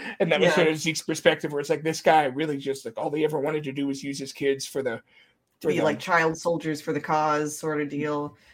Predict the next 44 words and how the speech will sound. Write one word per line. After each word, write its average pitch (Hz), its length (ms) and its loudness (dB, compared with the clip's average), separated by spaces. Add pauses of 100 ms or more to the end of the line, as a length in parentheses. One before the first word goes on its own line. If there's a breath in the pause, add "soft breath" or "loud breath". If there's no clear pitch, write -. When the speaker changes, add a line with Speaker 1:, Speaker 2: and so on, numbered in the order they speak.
(120)
Speaker 2:
And, 190 120 -2
but 226 120 4
now 269 180 10
it 240 100 2
seems 240 160 0
like 220 120 2
he's 202 100 -6
at, 196 160 4
he 196 100 -6
was 220 180 -2
way 190 140 -2
more 185 200 -2
tortured 160 480 -6
about 123 220 -4
it, 101 120 -6
like, 127 180 -8
the 147 140 -6
entire 143 360 -4
time, 139 320 -6
I 127 60 -6
feel 131 180 -10
like, 120 180 -6
is - 80 -20
what - 100 -8
we 139 100 -4
got 123 180 -8
to 143 80 -16
see. 139 380 -6
Like, 117 280 -6 (260 soft breath)
that 151 300 6 (320 soft breath)
he 185 120 0
didn't 185 260 2
just 160 320 4
abandon 151 880 2 (480)
Zeke 156 400 0
and, 151 440 2
and 160 200 2
Dina, 143 640 4
you - 140 -4
know, 143 180 2
that 143 140 0
he 156 160 2
was, 147 240 2
like, 147 320 2